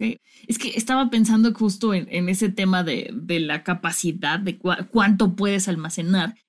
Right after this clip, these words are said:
que hay una historia por ahí que dice que el primer cohete que fue a la luna, eh, la capacidad que tenía la computadora, no de almacenamiento, sino de ram, de procesamiento y de todo eso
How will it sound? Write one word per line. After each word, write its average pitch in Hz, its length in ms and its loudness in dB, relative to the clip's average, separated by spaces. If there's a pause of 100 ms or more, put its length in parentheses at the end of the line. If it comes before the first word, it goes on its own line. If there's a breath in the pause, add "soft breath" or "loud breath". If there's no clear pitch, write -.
(120)
que 226 120 0
hay 269 140 2
una 359 180 0
historia 254 500 2
por 214 140 -2
ahí 185 180 0
que 208 120 0
dice 180 300 0
que 151 220 -8
el 151 140 -8
primer 185 380 -2
cohete 240 300 0
que 208 120 -2
fue 185 180 -2
a 175 40 0
la 170 120 -2
luna, 180 600 2 (220)
eh, 185 300 0
la 185 160 0
capacidad 190 960 0
que 320 120 0
tenía 226 320 2
la 220 120 -2
computadora, 185 500 0
no 220 120 4
de 269 60 2
almacenamiento, 190 600 0
sino 175 180 0
de 170 100 -2
ram, 175 280 2
de 175 60 0
procesamiento 175 520 -2
y 208 60 4
de 185 100 -2
todo 226 240 2
eso 208 340 -2